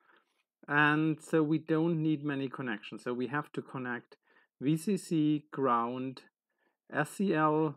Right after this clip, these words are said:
the clock, and S D A, the data.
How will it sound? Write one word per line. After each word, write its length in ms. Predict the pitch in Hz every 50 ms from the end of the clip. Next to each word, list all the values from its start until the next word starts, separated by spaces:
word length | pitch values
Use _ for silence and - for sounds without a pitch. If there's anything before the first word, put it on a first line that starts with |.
| - -
the 80 | 127
clock, 480 | - - - 143 131 131 131 - - -
and 180 | 135 131 131 131
S 220 | 131 135 - - -
D 200 | 135 135 131 127
A, 280 | 120 117 117 113 104 - - 123
the 60 | 110
data. 440 | 120 113 110 110 113 104 101 101